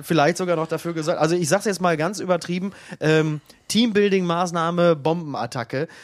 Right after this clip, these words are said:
dass wirklich diese Mannschaft, die gemeinsam dieses Erlebnis hat, etwas haben, was sie so zusammenschweißt, dass sie vielleicht sogar über diese Saison hinaus, ähm, noch weitertragen kann. Denn, ähm,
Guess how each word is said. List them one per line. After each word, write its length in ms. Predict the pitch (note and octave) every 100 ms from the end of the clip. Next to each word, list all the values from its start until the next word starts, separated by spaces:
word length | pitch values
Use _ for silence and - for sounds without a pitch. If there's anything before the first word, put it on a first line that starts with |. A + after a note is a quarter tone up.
| -
dass 280 | D#3+ E3+ - D3
wirklich 300 | E3+ C4+ C#4
diese 220 | - G3
Mannschaft, 400 | E3 E3+ B3 G3+
die 240 | F3+ E3 - _ D3+
gemeinsam 640 | E3 D#3+ A#3 A#3 A3 F3+
dieses 300 | G3+ A#3 -
Erlebnis 520 | F3 F3 F#3+ E3+ D3+
hat, 260 | D3+ - - - - _ _ _ _
etwas 560 | E3+ F#3+ F#3 - - _ _
haben, 480 | A2+ C#3+ G3 A3 F3
was 160 | E3 E3
sie 120 | E3
so 220 | C#3+ C4
zusammenschweißt, 800 | - F#3 G3 F3+ - A#2+ E3 -
dass 120 | E3
sie 140 | F3+ E3
vielleicht 480 | - E3 C#3 E3+ G3+
sogar 200 | F#3+ F3
über 220 | F#3 F#3+
diese 220 | F3 D#3+
Saison 440 | D3+ D#3 D3+ D3+ E3
hinaus, 480 | D#3+ D3 D#3 D#3 G#2+
ähm, 340 | C3+ C#3+ C#3+ C3+
noch 200 | D3 C3+
weitertragen 640 | C#3 C#3+ - A2 G#2+ A2+
kann. 280 | A2+ A#2 D3+ - - -
Denn, 300 | C#3 C#3+ C3
ähm, 420 | B2 C3 C3 B2+